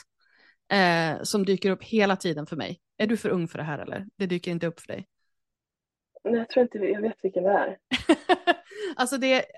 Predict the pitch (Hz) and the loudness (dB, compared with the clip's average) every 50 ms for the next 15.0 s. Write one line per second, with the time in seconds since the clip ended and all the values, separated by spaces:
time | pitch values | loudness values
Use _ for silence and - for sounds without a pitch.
0 | - - - - 233 226 247 233 262 233 - 214 170 170 170 180 175 165 165 165 | -18 -4 0 4 4 6 6 6 4 4 2 2 0 0 0 0 0 0 -2 -2
1 | - 185 165 156 147 151 143 147 202 208 220 226 220 208 214 208 202 202 196 - | -2 -2 -2 -2 -2 -4 -2 -2 2 4 6 6 6 6 6 4 4 2 0 -2
2 | - - 294 294 277 247 - _ _ - 175 170 185 208 220 - _ _ _ _ | -2 0 0 2 0 -2 -4 _ _ -2 -2 0 0 -2 -4 -8 _ _ _ _
3 | _ _ _ _ - - - 226 208 208 - - - 233 220 - 320 - 220 196 | _ _ _ _ -6 -2 0 0 0 0 -2 -2 -2 2 4 2 2 2 0 -2
4 | - 185 - - - - - - 392 311 208 185 - - - - 202 262 285 233 | -4 -4 -6 -8 -12 0 6 6 8 8 6 2 -2 -6 -12 -8 -2 2 4 4
5 | 185 175 196 214 - - - 220 214 208 233 254 254 240 220 208 208 - 196 190 | 4 4 2 0 -2 -4 -4 -4 0 2 4 4 6 6 4 2 0 -2 -4 -4
6 | - - 220 208 262 247 233 220 - - - 202 190 190 190 190 185 185 190 185 | -2 -2 -2 0 0 -2 -2 -4 -6 -6 -4 -4 -2 -2 -2 -2 -2 -2 -2 -4
7 | - - 208 202 208 202 - _ _ _ _ _ - 202 190 196 190 190 196 196 | -4 -4 -4 -4 -4 -4 -6 _ _ _ _ _ -6 -4 -2 -2 -2 -2 -2 -2
8 | - 202 196 190 175 - - 175 - _ _ _ _ _ _ _ _ _ _ _ | -2 0 0 -2 -2 -4 -8 -14 -16 _ _ _ _ _ _ _ _ _ _ _
9 | _ _ _ _ _ _ _ _ - 202 208 202 - - - - 311 480 - - | _ _ _ _ _ _ _ _ -6 -2 -2 -2 0 4 6 8 8 8 6 6
10 | - - - 202 247 254 233 208 - 226 214 214 214 208 202 202 202 190 165 156 | 4 0 -4 -2 0 2 2 2 2 2 2 2 4 4 4 4 4 2 0 0
11 | 151 135 160 - - 190 190 190 185 190 196 190 190 185 214 226 226 - - - | -2 -4 -4 -6 -6 -4 -4 -4 -2 -2 -2 -2 2 4 6 6 6 6 2 0
12 | - - 277 240 240 233 196 - - - - - - - - - 262 269 269 269 | 2 4 4 4 4 4 4 4 4 2 0 -2 -6 -6 -2 0 2 4 4 4
13 | 262 247 311 262 254 269 269 262 262 277 269 277 302 294 277 277 - 262 262 254 | 8 8 8 10 10 10 10 10 8 8 8 6 4 4 4 0 0 0 -2 -2
14 | - 285 311 302 262 - 240 220 220 247 262 240 - - 220 208 208 - 220 | -2 -2 -4 -4 -2 -2 -2 -2 0 0 -2 -2 -2 -4 -4 -4 -2 0 -2